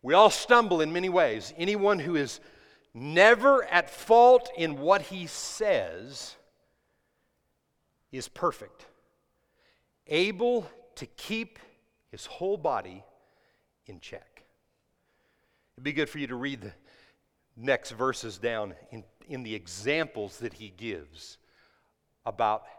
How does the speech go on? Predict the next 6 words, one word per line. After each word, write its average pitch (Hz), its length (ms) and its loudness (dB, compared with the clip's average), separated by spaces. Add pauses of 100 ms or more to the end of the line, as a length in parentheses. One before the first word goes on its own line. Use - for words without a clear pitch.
how 107 680 -2 (1300)
the 110 120 -12
tongue 147 420 0
is 107 160 -10
compared 120 720 -10
to 101 340 -12